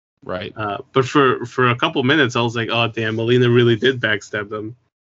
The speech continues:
Speaker 1: Well, yeah,
Speaker 2: Uh,
Speaker 1: you're led to believe that until the face reveal. Then you're like, "Oh, okay, the pieces are starting to fall together now."
Speaker 2: Yeah. I did like that they kept around,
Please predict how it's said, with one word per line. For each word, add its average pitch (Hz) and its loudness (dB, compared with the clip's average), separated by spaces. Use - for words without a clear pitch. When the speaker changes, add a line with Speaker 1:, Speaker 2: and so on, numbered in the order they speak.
Speaker 1:
Well, 131 2
yeah, 110 4
Speaker 2:
Uh, 135 0
Speaker 1:
you're 107 -2
led 123 0
to 101 -10
believe 104 -4
that 101 -10
until 95 -4
the 98 -2
face 127 -6
reveal. 90 -6
Then 92 -6
you're 90 -6
like, 85 -8
"Oh, 98 -2
okay, - -10
the - -14
pieces 107 -6
are 98 -8
starting 98 -8
to - -16
fall - -12
together - -8
now." 82 -10
Speaker 2:
Yeah. 117 2
I 143 2
did 160 0
like 135 2
that 113 -6
they 113 -6
kept 120 -6
around, 107 -6